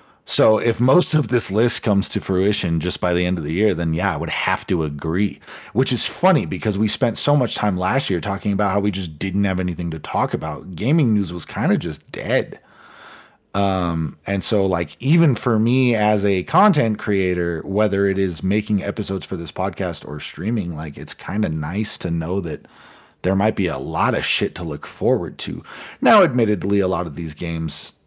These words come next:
I could care less about, right? Like, I, I, like, not to say I don't understand why people are hyped about them, um, but it's just stuff that, like, I wouldn't typically play. Um,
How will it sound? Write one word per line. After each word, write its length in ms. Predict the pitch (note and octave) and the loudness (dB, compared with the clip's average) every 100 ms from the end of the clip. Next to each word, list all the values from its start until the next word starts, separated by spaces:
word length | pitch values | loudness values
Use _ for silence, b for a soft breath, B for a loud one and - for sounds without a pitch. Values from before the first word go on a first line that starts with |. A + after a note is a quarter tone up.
| _ - - | _ -12 -8
I 120 | D#2+ | -6
could 180 | - D2+ | -6 -6
care 220 | - E2 | -4 -4
less 240 | D2 C#2 | -4 -6
about, 400 | D#2 C#2 D2+ - _ | -6 -6 -8 -10 _
right? 260 | E2+ E2+ D#2 | -6 -6 -2
Like, 140 | A2 | 2
I, 140 | D#3+ D3+ | 2 4
I, 40 | |
like, 260 | D3 B2 C#3+ | 4 2 2
not 200 | C3 A#2+ | 2 2
to 80 | |
say 160 | A2+ A2+ | 2 4
I 60 | G#2 | 4
don't 200 | G2+ G#2 | 0 -2
understand 400 | F#2+ F2+ F#2 E2+ | -4 -2 -4 -2
why 140 | E2 | -4
people 340 | - E2 D#2 | -6 -6 -6
are 180 | - D2+ | -6 -6
hyped 280 | D2+ F2+ D#2+ | -6 -8 -8
about 300 | D2+ F2+ - | -8 -10 -6
them, 220 | G2+ A2 b b b b b b _ | -4 -4 b b b b b b _
um, 600 | G2 F#2+ F2 D#2 D2+ C#2+ - _ _ _ | 0 2 2 0 0 -4 -14 _ _ _
but 100 | - | 0
it's 100 | E3 | 2
just 140 | C3+ G#2 | 2 0
stuff 240 | F2 E2 | -2 -2
that, 160 | F2 B1 | -4 -4
like, 160 | D#2 - | -8 -6
I 100 | D#2+ | -6
wouldn't 300 | C#2+ D#2 D2 | -6 -6 -6
typically 420 | F2 D#2+ - E2 | -8 -10 -8 -8
play. 460 | D2+ - E2 F2+ F2+ B B B B _ | -6 -6 -4 -6 -8 B B B B _
Um, 680 | G#2 G2+ F#2 F2+ D#2 D2+ D2 | 0 2 2 0 -2 -2 -6